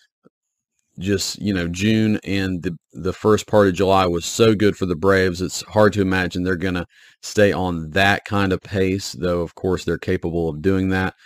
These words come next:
So I do think a hundred and nine would probably be at the top end of what the Braves might do this season.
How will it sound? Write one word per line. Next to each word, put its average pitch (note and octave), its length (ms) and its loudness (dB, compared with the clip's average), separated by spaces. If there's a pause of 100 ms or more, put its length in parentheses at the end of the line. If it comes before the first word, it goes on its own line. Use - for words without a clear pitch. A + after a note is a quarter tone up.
(220)
So - 140 0
I G#2 100 8
do A2 160 4
think A2 300 0 (240)
a F#2+ 60 -4
hundred G#2 320 2
and F#2+ 120 0
nine G2+ 280 0
would F#2 140 -4
probably G2 300 2
be F#2 260 0
at B1+ 120 -4
the E2+ 220 -6 (300)
top G#2 380 0
end G2+ 260 -2
of F2+ 120 -2
what E2+ 120 0
the E2 80 -6
Braves F#2 300 0
might F2+ 300 -2
do F2+ 280 0 (400)
this F#2 280 0
season. G2 560 0